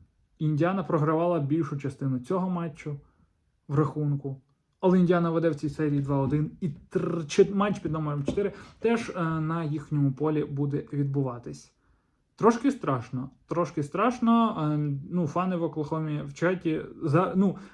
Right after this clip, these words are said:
реально зараз серце має вибухати, тому що, ну, здавалося, сезон повністю під контролем їхньої команди, але вони за два, м,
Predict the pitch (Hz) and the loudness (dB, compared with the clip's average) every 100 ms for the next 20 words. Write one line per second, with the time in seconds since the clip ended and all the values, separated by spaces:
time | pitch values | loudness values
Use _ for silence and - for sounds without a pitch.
0 | - 147 220 269 208 185 185 143 - 185 | -2 2 6 6 6 4 2 0 0 -2
1 | 190 175 160 165 151 147 147 - 131 123 | -2 -4 -4 -2 0 0 -2 -4 -6 -6
2 | 139 - 139 147 147 - - 147 147 143 | -10 -4 0 2 0 -4 2 4 4 2
3 | 135 - _ _ _ _ _ - 185 170 | 0 -8 _ _ _ _ _ 0 2 4
4 | 175 196 208 - 156 160 160 147 - 175 | 4 4 2 0 -2 -4 -4 -4 0 0
5 | 151 139 139 139 139 131 139 135 139 143 | 0 -2 -6 -8 -8 -6 -6 -4 -4 -4
6 | 180 185 226 294 311 254 - - - _ | -8 -4 0 2 2 -2 -8 -20 -20 _
7 | _ _ _ - 214 208 226 196 175 180 | _ _ _ 6 8 8 8 6 6 4
8 | 120 147 175 190 151 123 127 120 151 135 | 4 4 4 4 0 -2 -4 0 0 0
9 | 135 139 135 | -2 0 0